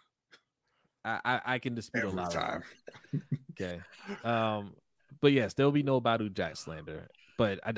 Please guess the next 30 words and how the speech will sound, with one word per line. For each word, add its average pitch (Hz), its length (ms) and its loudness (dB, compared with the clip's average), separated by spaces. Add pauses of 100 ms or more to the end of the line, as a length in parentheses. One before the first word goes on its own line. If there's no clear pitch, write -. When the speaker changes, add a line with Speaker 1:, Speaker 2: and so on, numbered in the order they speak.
Speaker 1:
I 120 100 -2
do 113 140 -2
not 107 200 -4
wanna 95 200 -2
see 90 140 -8
this 85 180 -6
fight, 82 320 -4
um, 87 240 -4
on 92 240 -2
both 87 160 0
sides - 320 -10
of - 120 -16
it. - 80 -20 (140)
Okay, - 220 -10 (180)
I, 87 80 -6 (140)
I 90 40 -8
just 85 160 -12
think 90 200 -2
that 90 160 -2
one's 90 240 -6
bad. - 320 -10 (120)
It's, 87 180 -6
it's, - 180 -14
it's - 220 -10 (240)
that, 92 180 0
that's 98 160 0
a 101 40 -2
bad 85 280 0
look 78 260 -8
for, 76 240 -6